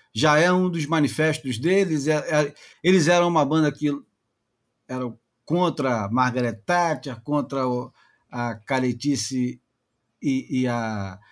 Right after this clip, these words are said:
dureza dos ingleses da época, e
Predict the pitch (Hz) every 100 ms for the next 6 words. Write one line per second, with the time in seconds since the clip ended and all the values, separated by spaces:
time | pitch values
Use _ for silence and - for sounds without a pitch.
0 | _ - 120 151 139 151 131 131 135 120
1 | 127 117 131 120 110 117 135 135 160 160
2 | - 175 156 _ _ _ _ _ _ _
3 | _ _ - 143 143 139 131 127 117 104